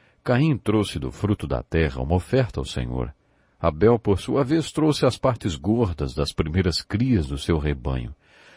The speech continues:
O Senhor aceitou com agrado Abel e a sua oferta, mas não aceitou Caim e a sua oferta.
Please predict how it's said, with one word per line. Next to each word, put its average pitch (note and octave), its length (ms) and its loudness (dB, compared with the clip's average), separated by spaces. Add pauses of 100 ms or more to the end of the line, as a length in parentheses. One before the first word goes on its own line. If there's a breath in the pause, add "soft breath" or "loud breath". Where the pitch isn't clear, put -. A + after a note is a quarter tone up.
(100)
O G3 60 -8
Senhor G3+ 320 0
aceitou C#3+ 480 0
com D3 180 -2
agrado D#2+ 680 0
Abel C#2 580 2
e C2 80 -4
a C2 60 -6
sua D#2 260 -4
oferta, D2+ 560 0 (400 soft breath)
mas F2+ 220 2
não C#3+ 120 2
aceitou D3 400 2
Caim A#2+ 580 4
e C#2 40 -4
a B1 80 -4
sua E2 240 -2
oferta. A#1+ 540 -6